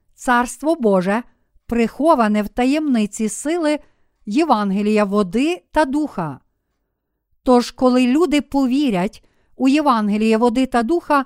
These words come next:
всі вони отримають прощення гріхів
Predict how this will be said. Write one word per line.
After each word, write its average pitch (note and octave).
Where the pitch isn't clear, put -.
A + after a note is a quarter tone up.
всі B3
вони B3+
отримають C#4
прощення B3
гріхів G#3+